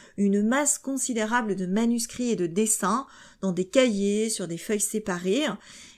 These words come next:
Et ces éléments ont donné vraiment, euh, cette image de l'artiste,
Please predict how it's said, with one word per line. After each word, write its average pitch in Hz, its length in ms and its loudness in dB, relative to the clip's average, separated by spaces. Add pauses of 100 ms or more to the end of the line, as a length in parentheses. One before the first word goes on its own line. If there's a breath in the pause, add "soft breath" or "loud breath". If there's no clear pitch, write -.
(120)
Et 262 340 4
ces 202 420 0
éléments 214 840 2
ont 202 220 0
donné 220 360 2
vraiment, 226 680 -2
euh, 185 60 -2
cette 185 320 -4
image 220 520 2 (380 loud breath)
de 196 160 2
l'artiste, 240 840 0